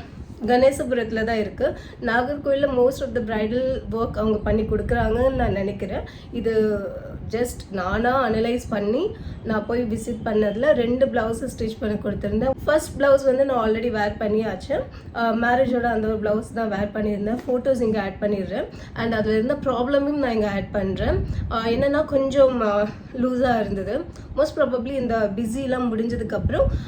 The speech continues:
I will visit the shop again and I will let them know என்னென்ன ப்ராப்ளம் சொல்லிட்டு hopefully they will fix it. And secondly என்னன்னு பார்த்தீங்கன்னா, இந்த ஒரு கையில இருக்கிற பிளவுஸ் தான். Actually இதுல தான் ஒர்க்லாம் பண்ணுனது.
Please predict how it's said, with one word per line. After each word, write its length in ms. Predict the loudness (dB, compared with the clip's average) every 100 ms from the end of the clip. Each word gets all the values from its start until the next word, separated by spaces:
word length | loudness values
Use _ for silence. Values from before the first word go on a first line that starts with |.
| -4
I 160 | -2
will 180 | 0 0
visit 340 | -2 -2 -2 -4
the 140 | -4
shop 260 | -2 -2 -2
again 340 | -4 0 0
and 180 | 0 0
I 120 | 0
will 200 | 0 -2 0
let 200 | -2 0
them 160 | 0 0
know 160 | 0 0
என்னென்ன 340 | 0 0 0 0
ப்ராப்ளம் 340 | -2 0 -2 -2
சொல்லிட்டு 380 | -4 -6 -2 -2 -2 -12
hopefully 360 | -4 -4 -2 -2
they 120 | 0
will 160 | 0 -2
fix 160 | -6 -8
it. 140 | -10 -10 -14 -16 -6
And 200 | -2 -2 2
secondly 440 | 0 2 0 2
என்னன்னு 300 | 2 4 2
பார்த்தீங்கன்னா, 400 | 0 -2 0 2 2
இந்த 180 | 2 2
ஒரு 200 | 0 -2
கையில 280 | -2 -2 0
இருக்கிற 280 | -2 -4
பிளவுஸ் 340 | -4 -4 -4 -4
தான். 160 | -4
Actually 300 | -4 -4 -6
இதுல 240 | -4 0 0
தான் 180 | 0 0
ஒர்க்லாம் 480 | -2 -2 -2 -2
பண்ணுனது. 480 | -2 -2 0 0 0